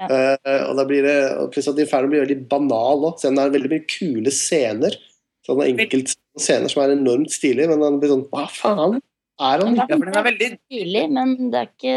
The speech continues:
Speaker 1: det henger ikke sammen, altså, i det hele
Speaker 3: Ja,
Speaker 1: tatt.
Speaker 3: det,
Speaker 1: Det er
Speaker 3: det er
Speaker 1: veldig
Speaker 3: litt, det er synd at den ikke er bare litt bedre, egentlig, fordi
Speaker 1: <laughs> Ja.
Speaker 3: den er så nydelig lyssatt, og det er så mange fete
Speaker 1: Could have been
Speaker 3: spill-
Speaker 1: so good, liksom.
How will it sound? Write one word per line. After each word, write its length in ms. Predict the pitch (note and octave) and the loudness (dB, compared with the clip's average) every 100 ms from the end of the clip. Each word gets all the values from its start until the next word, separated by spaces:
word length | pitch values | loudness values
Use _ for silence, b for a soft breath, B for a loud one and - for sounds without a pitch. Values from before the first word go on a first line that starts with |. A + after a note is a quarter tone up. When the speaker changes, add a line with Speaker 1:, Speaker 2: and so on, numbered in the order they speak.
| B3+ | 0
Speaker 1:
det 120 | A3+ A#3+ | 0 0
henger 220 | G#3 F#3 | 0 -2
ikke 120 | G#3 B3 | -2 -2
sammen, 300 | G3+ F#3 A#3+ | 0 0 0
altså, 220 | A3+ - | -2 0
i 20 | F#3+ | 0
det 120 | G3 | 0
hele 100 | F#3 | -2
Speaker 3:
Ja, 40 | G#3 | -4
Speaker 1:
tatt. 80 | |
Speaker 3:
det, 80 | - | -4
Speaker 1:
Det 60 | - | 0
er 20 | |
Speaker 3:
det 80 | - | 0
er 60 | A3 | 0
Speaker 1:
veldig 160 | A3 | -4
Speaker 3:
litt, 80 | - - _ _ _ _ _ - - | -12 -20 _ _ _ _ _ -20 -4
det 80 | F#3+ | -4
er 60 | G#3 | -4
synd 540 | - F3+ D#3 D3 C#3 | -2 0 0 -2 0
at 140 | D3+ - | 0 0
den 80 | G3+ | -2
ikke 220 | G3 D#3+ | 2 2
er 100 | F3 F#3 | 4 2
bare 160 | F3 | 2
litt 380 | F3 F#3 - _ - | 0 -4 -8 _ -4
bedre, 240 | C#3 A#2 B2 | 2 2 2
egentlig, 300 | B2+ C3+ G3 G3+ | -2 0 0 0
fordi 240 | - D#3 D#3+ D#3+ - | -2 -2 2 2 2
Speaker 1:
<laughs> 60 | - | 0
Ja. 240 | - - - F#3+ | -2 -4 -2 -2
Speaker 3:
den 80 | F3+ | 2
er 160 | E3 E3 | 0 2
så 80 | F#3+ | -2
nydelig 640 | F3+ A3 F#3+ D#3 - D3+ F3 | -2 0 0 -2 0 0 2
lyssatt, 640 | F3+ D#3 - - D#3 - - - | 2 -2 -4 -2 0 0 -8 -8
og 20 | |
det 80 | D#3+ E3 | -2 0
er 60 | |
så 20 | F#3 | 0
mange 200 | F3 E3+ | -2 -2
fete 720 | - G3 A#2+ G2 - - A#2+ B2 B2 B2 B2+ | -2 0 0 -2 -8 -8 0 0 2 2 0
Speaker 1:
Could 160 | A#3+ A3 | 0 -2
have 80 | G#3 | -2
been 160 | G#3+ A#3 | -2 0
Speaker 3:
spill- 180 | - F#3+ | 2 2
Speaker 1:
so 180 | G#3 - _ _ _ - | 0 -2 _ _ _ -4
good, 200 | A3+ F4 | -2 0
liksom. 380 | C4 G3+ F3+ | 0 0 -4